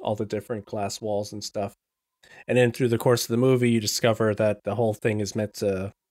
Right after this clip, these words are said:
hold ghosts for his, who was it? Well, like, a cousin or uncle?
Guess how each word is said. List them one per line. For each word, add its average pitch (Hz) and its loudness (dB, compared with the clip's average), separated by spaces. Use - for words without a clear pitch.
hold 107 0
ghosts - 0
for 101 0
his, 110 -2
who 175 2
was 135 2
it? 110 -4
Well, 120 2
like, 120 2
a 110 -4
cousin 156 2
or 120 0
uncle? 147 0